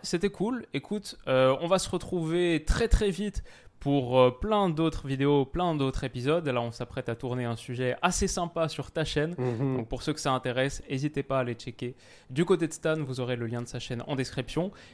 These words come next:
Speaker 1: Merci à vous d'avoir été présents sur ce, ce long format. J'espère que ça vous aura plu. N'hésitez pas à mettre un petit pouce bleu,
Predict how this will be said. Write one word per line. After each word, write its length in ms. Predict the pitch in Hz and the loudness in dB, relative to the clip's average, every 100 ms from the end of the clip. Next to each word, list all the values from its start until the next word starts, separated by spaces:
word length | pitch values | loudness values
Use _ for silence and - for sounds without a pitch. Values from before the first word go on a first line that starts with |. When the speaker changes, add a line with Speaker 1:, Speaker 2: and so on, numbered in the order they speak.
| - | 2
Speaker 1:
Merci 360 | 165 208 - | 4 4 4
à 60 | 214 | 4
vous 120 | 170 | 6
d'avoir 240 | 196 156 156 | 4 6 6
été 140 | 156 | 4
présents 520 | 151 - 151 170 160 | 0 2 4 4 2
sur 360 | 139 - 135 127 | 0 0 0 0
ce, 240 | - 110 | -4 -6
ce 160 | 104 - | -4 -4
long 300 | 135 233 247 | 0 4 2
format. 500 | - 156 131 131 175 - - - | 6 4 4 -2 -4 -12 -20 -6
J'espère 280 | - 135 185 | -2 0 0
que 60 | |
ça 80 | - | 2
vous 140 | 139 131 | 2 4
aura 160 | 120 | 2
plu. 200 | - 175 185 | 2 -4 -2
N'hésitez 280 | 120 123 | -6 -6
pas 100 | 117 120 | 0 2
à 40 | |
mettre 260 | 117 117 - | 0 -4 -4
un 80 | 156 | -2
petit 160 | 156 | -2
pouce 220 | 151 127 | -4 -4
bleu, 260 | 113 120 151 | -2 0 0